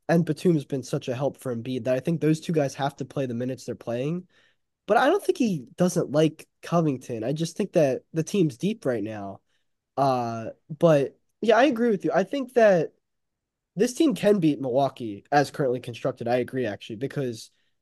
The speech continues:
we were talking before the pod, but we've only played them once this season. It was that opener, and they lost by one. And that was when Harden wasn't playing. We didn't have Batum, Covington, uh, or Marcus Morris yet.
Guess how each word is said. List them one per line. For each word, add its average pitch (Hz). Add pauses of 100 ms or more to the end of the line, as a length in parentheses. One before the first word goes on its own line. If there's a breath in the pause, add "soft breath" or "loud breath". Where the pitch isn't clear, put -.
(120)
we 170
were 190
talking 185
before 151
the 131
pod, 185
but 117 (180)
we've 170
only 233
played 208
them 165
once 180
this 147
season. 147
It -
was 127
that 120
opener, 127 (380)
and 156
they 160
lost 180
by 185
one. 139
And 160
that 170
was 196
when 165
Harden 190
wasn't 175
playing. 120 (280)
We 151
didn't 175
have 160
Batum, 160
Covington, 147 (260)
uh, 123
or 131
Marcus 135
Morris 127
yet. 107